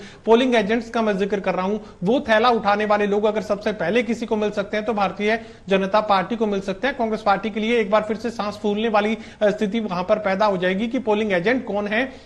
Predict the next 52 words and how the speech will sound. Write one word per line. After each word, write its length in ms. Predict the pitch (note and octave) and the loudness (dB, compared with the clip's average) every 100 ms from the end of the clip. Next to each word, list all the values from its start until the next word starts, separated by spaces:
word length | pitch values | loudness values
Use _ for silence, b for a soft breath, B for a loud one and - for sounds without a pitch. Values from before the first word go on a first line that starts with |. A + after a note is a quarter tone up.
| B | B
अ, 100 | G3+ | 2
किस 220 | G3 A3 | 2 0
तरीके 260 | A3+ A3 A#3+ | 0 0 0
से 120 | A#3 | 0
booth 200 | F#3+ G#3+ A3 | 0 0 0
management 460 | A#3 A#3 G#3 A3+ | 0 0 -2 -2
किया 120 | - G3+ | 0 2
जाए। 340 | G3 A3+ D4 B B | 2 2 -2 B B
अड़तालीस 360 | F#3 F3+ A3+ C4 | 0 4 2 2
घंटों 280 | B3+ A#3 | 0 0
का 120 | B3+ B3 | 0 2
ultimatum 440 | A#3+ B3 A#3+ B3 | 2 0 0 2
भी 80 | B3 | 2
अगर 180 | A#3 A#3 | 2 2
हो 120 | A#3+ | 0
तो 120 | B3 | 0
भारतीय 300 | A3+ A3 A#3+ | 2 2 0
जनता 280 | A3+ A3 A3+ | -2 0 2
पार्टी 280 | A3 A3 A3+ | 2 2 0
ये 60 | |
तैयारी 280 | A3 G3+ G3 | 2 2 2
मुकम्मल 380 | G3+ G3 F#3+ A3 | -2 -2 0 -2
कर 200 | G#3+ B3 | 0 -2
सकती 300 | - F#3+ G#3 | 0 -2 0
है, 60 | |
लेकिन 240 | G#3 G#3+ B3+ B B | 0 0 -2 B B
भारतीय 340 | F3 G3 G#3 D4+ | 0 0 2 -2
जनता 280 | C4+ C4+ C4 | 0 0 2
पार्टी 240 | B3 A3+ | 2 0
के 80 | B3 | -2
सामने 300 | B3 A#3+ A#3+ | -2 -2 0
सबसे 300 | A#3 G#3 - | 0 0 0
बड़ी 200 | C4+ C4+ | 0 0
परेशानी 420 | A3+ A3 A3 A3 | 0 0 0 0
यही 220 | A3 A3 | 0 0
है 80 | G#3+ | 0
कि, 200 | A3 C4 | 0 0
अ, 60 | C4 B - | -2 B 2
उसका 560 | G#3 G#3 - B3+ F3+ F#3 | 2 4 4 4 4 2
कार्यकर्ता 500 | G3+ G3 G3+ G3 A#3 | 2 4 2 2 2
तैयार 320 | A#3 A#3 A#3 | 4 4 4
है, 200 | G#3+ B3 | 2 0
उसका 340 | A#3+ G3 - G#3 | 0 -6 0 0
नेता 320 | F3 F3+ A3+ | 0 2 2
तैयार 320 | A3+ A3 A3 | 4 4 4
है, 140 | A3+ | 2
उसका 220 | A3+ - G3+ | 0 0 2
पार्टी 300 | F#3+ F#3+ G#3 | 2 0 -2
का 100 | G3+ | -4
संगठन 420 | F#3+ F3+ F#3 A3+ | -2 -4 -4 -2
तैयार 260 | A3 A3 | 2 4
है, 200 | A3 A#3+ | 4 0